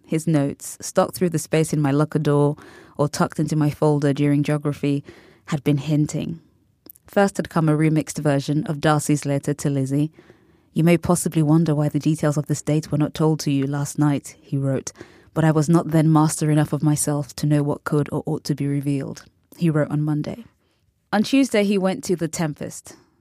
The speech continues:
My library was dukedom large enough. But then he added, "We're not going to the library, though." On Wednesday, his note was to the point. "People say that life is the thing, but I prefer reading." I tried to fight the smile that threatened to overwhelm my face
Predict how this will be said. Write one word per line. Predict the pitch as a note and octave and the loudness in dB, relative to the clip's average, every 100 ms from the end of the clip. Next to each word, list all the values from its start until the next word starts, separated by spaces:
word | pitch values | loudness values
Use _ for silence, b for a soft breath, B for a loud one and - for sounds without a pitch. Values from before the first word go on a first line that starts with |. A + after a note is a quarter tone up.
| _ | _
My | F#3+ F#3+ | 0 4
library | G3 G#3 G3 G3+ | 4 4 2 0
was | F3+ E3+ | 0 -2
dukedom | D3+ F3+ - - D#3+ D#3 D#3+ | -2 -4 -4 -2 -2 -2 -4
large | D#3+ D#3 D3+ E3 | -2 0 0 -2
enough. | D3+ C3+ D3 - - _ _ _ _ _ - | -2 -4 -8 -16 -20 _ _ _ _ _ -6
But | F3 | -2
then | F3 | 0
he | E3+ E3 | 2 2
added, | D#3 D3+ D3 C#3+ - _ | 2 0 -2 -6 -14 _
"We're | D#3 E3 D#3+ | -4 0 0
not | C3+ | 0
going | D3 D3 | -2 -4
to | D3 | -4
the | C#3+ | -4
library, | C#3+ D#3 D#3+ D3+ | -2 -2 -4 -8
though." | D#3 - - _ _ _ _ _ - b b b | -10 -12 -14 _ _ _ _ _ -20 b b b
On | - F#3+ | -2 4
Wednesday, | G3 G3+ E3+ E3 D#3 D#3 - _ _ - | 4 4 2 2 2 -2 -10 _ _ -2
his | F3+ F3 | 0 2
note | F3 | 2
was | - D#3+ | 0 -4
to | D3+ | -4
the | C#3+ | -4
point. | - C#3 C3+ - _ _ _ _ _ _ | 0 0 -2 -6 _ _ _ _ _ _
"People | C4+ C#4 B3+ | 0 2 2
say | F#3+ | 0
that | E3 - | 0 0
life | D3+ D#3 D#3 | 0 0 -2
is | D3+ | -6
the | C#3 | -6
thing, | - C3+ C#3 C#3 _ _ | -4 -2 -2 -6 _ _
but | - | -2
I | D#3 | -2
prefer | D3 C#3+ C#3+ C#3 | -2 -4 -4 -4
reading." | C#3 C#3 C3 C#3 - _ _ _ _ _ _ | -4 -6 -6 -6 -10 _ _ _ _ _ _
I | F3+ | -4
tried | F3 G3+ G3 | 0 2 2
to | F#3 | 0
fight | D#3+ E3 - | 0 0 0
the | D3+ | -4
smile | - D3 C#3+ | 0 0 2
that | C#3+ | -2
threatened | - D3+ D3 D#3 | 0 0 0 -2
to | C#3 | 0
overwhelm | C#3+ D3 D3 D3+ D3 | -2 0 2 2 2
my | C#3+ | -2
face | D3 C#3+ C#3 C#3 | -2 -2 -2 -4